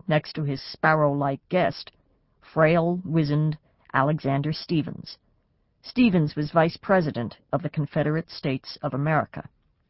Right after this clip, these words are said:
The Confederacy was made up of eleven southern states that had decided to separate themselves from the rest of the United States.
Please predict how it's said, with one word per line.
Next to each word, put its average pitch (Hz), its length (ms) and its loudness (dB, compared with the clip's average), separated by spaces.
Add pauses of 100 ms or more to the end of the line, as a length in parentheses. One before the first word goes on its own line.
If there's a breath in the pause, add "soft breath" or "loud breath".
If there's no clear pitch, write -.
(880)
The - 80 -8
Confederacy 233 720 4
was 165 180 0
made 196 240 4
up 151 160 2
of 147 120 -6
eleven 196 580 2
southern 180 480 0
states - 680 -4
that 143 120 -2
had 143 140 -2
decided 151 540 0
to 139 100 -6
separate - 520 -2
themselves - 680 -6
from 139 140 -2
the 139 100 -2
rest 165 400 0
of - 60 -14
the 147 80 -4
United 147 360 -2
States. - 480 -6